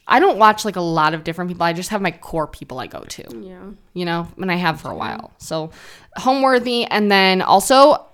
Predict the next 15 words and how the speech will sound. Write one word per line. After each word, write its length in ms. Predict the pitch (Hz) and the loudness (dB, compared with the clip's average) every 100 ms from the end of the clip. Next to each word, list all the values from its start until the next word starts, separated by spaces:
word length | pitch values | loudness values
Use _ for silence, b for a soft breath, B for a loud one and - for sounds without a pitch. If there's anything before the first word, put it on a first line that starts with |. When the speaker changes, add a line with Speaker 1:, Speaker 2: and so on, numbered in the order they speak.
| _ | _
Speaker 1:
in 120 | 220 | -2
that 200 | 208 180 | 0 0
kinda 220 | - 208 202 | -4 -10 -8
similar 340 | 202 196 202 | -4 -2 2
realm 220 | 208 214 | 2 2
is 160 | 208 170 | 2 -2
Jack 380 | - 180 185 - | 2 2 2 0
Barnwell 440 | 170 156 170 180 | 0 2 2 2
Design, 600 | 175 170 156 151 160 233 B B B | 2 0 -2 -4 -4 -4 B B B
and 80 | 202 | -2
he's 120 | 214 | 6
actually 340 | 214 226 349 339 | 6 6 6 6
a 40 | |
fellow 220 | 285 214 | 10 10
Michigander. 760 | 202 185 180 151 139 139 131 180 | 10 8 4 -2 -2 0 -2 -2